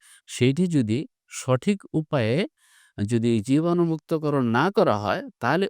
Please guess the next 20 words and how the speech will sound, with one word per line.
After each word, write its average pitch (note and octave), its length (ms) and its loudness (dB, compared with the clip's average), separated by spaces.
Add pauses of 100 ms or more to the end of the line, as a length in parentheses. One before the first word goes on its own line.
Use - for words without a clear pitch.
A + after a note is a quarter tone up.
(160)
ওইটা G3 380 4
দিয়ে G3 260 4
যদি E3 280 -2
কারো C#3 300 -2
হেপাটাইটিস C3 540 -4
বি C3 180 -2
আক্রান্ত C3 440 -4
থাকে A#2+ 240 -4
এবং A2+ 280 0
সেইটা B2 300 -4
দিয়ে C3 180 0
যদি A#2+ 320 -2
আরেকজন A#2+ 360 -2
সুস্থ D3 340 -6
মানুষকে D#3+ 440 -2
কোনো A#2 340 0 (100)
সার্জারি A2+ 460 2
বা G#2+ 140 2
কোনো, G#2+ 380 -2
আ, G2+ 340 2